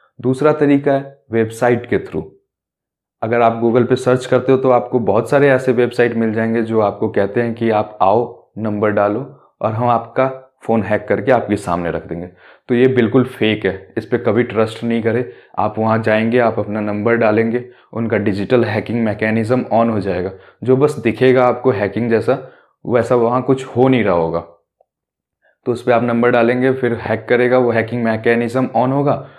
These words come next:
उसके बाद फिर आपको कहेंगे सर्वे करो, ऐड, ऐड शो करो, उसके बाद फिर आपको देंगे ठुल्लू। कुछ नहीं होने का, कोई हैकिंग पैकिंग नहीं है। मैं तो रिकमेंड करूँगा ऐसे वेबसाइट पे किसी का नंबर ना डाले, जिसका नंबर डाल रहे हो, हो सकता है उसके प्राइवेसी को नुकसान हो।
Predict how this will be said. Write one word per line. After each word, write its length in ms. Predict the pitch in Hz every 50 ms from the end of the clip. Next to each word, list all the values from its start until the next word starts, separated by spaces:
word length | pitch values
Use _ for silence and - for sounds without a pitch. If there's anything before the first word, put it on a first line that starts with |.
| - _ _
उसके 280 | - 113 113 - - 123
बाद 180 | 117 117 113
फिर 180 | 113 - 120 113
आपको 260 | 110 104 107 - 113
कहेंगे 320 | 104 110 110 113 113 113
सर्वे 360 | 113 113 - 110 104 107 123 131
करो, 320 | 131 139 139 147 135 - -
ऐड, 320 | 101 107 107 113 107 - - _ _ _ -
ऐड 380 | 110 117 120 123 127 123 -
शो 240 | - - - 135 139
करो, 400 | 123 143 147 147 135 104 78 - - - _ -
उसके 260 | 117 110 - - 117
बाद 140 | 107 104 101
फिर 180 | - 113 110
आपको 260 | 110 101 95 - -
देंगे 280 | 107 98 107 104 113 107
ठुल्लू। 360 | - - - 95 87 85 82 - - _ _ _ _
कुछ 220 | - 131 127 - 131
नहीं 120 | 135 131
होने 240 | 120 110 107 107 104
का, 300 | 107 123 135 143 139 - - - - _
कोई 180 | - 135 131 127
हैकिंग 360 | 127 107 107 104 117 117 110
पैकिंग 300 | 110 107 104 - 110 110
नहीं 100 | 110 117
है। 60 | 131
मैं 180 | 135 131 120 113
तो 100 | - 120
रिकमेंड 500 | 110 110 110 - 113 110 113 113 117 113
करूँगा 400 | - 113 107 113 117 131 135 - - - _ _
ऐसे 260 | - 107 107 - 110
वेबसाइट 480 | 110 110 107 101 - - 110 107 101 101
पे 80 | 123 123
किसी 220 | 117 110 110 120
का 100 | 110 113
नंबर 320 | 110 107 104 101 101 107
ना 220 | 107 104 104 104 107
डाले, 240 | 107 110 113 123 143 139 139 - _ _ _
जिसका 240 | - 107 107 - 110
नंबर 300 | 104 104 104 104 104 110
डाल 260 | 110 110 107 104 107
रहे 140 | 107 120 131
हो, 60 | 131
हो 140 | 131 131 117
सकता 300 | 117 - 117 117 - 120
है 60 | 120
उसके 240 | 120 117 - - 139
प्राइवेसी 840 | 143 139 139 - _ _ _ _ 104 104 98 95 98 98 - - 123
को 140 | 120 165
नुकसान 420 | 165 156 120 107 - - 90 80 82
हो। 300 | - - 92 - _